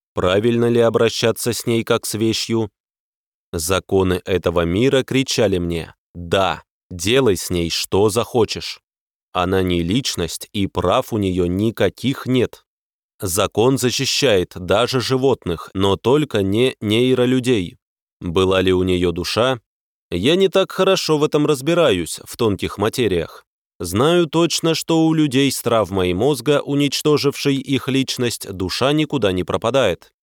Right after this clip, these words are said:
Чем эта девушка отличается от таких людей? С другой стороны, у отдельной руки или ноги ведь нет души. У искусственно выращенного сердца, почек, печени,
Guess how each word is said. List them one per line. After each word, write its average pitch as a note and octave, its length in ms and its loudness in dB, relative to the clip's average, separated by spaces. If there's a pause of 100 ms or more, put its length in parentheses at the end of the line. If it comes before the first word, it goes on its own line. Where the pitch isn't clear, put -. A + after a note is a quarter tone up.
(400)
Чем A2 340 0
эта F#2 180 2
девушка G2+ 520 0
отличается G2+ 800 0
от A#2+ 120 -4
таких G#2+ 380 -6
людей? A2+ 440 -2 (800)
С F2+ 140 -8
другой F2+ 460 2
стороны, B2+ 640 0 (540)
у G#2 180 4
отдельной G#2 640 2
руки G2 440 0
или G#2+ 300 -2
ноги G2+ 540 0
ведь F#2 380 -6
нет C#3 240 0
души. F2+ 400 -4 (580)
У F2+ 160 0
искусственно G#2+ 680 -2
выращенного G2 640 0
сердца, A#2+ 580 -2
почек, A#2+ 460 -2
печени, F2+ 540 -2